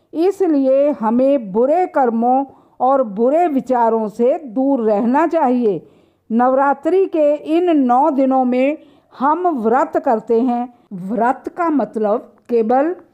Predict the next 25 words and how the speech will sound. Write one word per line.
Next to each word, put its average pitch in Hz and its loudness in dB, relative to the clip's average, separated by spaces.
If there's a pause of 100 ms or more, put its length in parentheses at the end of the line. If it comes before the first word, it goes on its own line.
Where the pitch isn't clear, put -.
(300)
अन्न 330 0
जल 247 0
का 262 -2
त्याग 233 -4
करना 208 -2
ही 220 -2
नहीं 262 0
होता, 294 0 (500)
अपितु 277 0 (200)
काम, 277 2 (220)
क्रोध, 262 0
मोह, 247 0
लोभ, 226 0 (420)
राग, 220 2
द्वेष, 214 0 (440)
किसी 349 0
की 330 0
भी 285 2
बुराई 226 0
करने 214 -4
से 294 -4
दूर 240 -2
रहना 277 0
चाहिए। 254 -2 (420)
अगर 285 0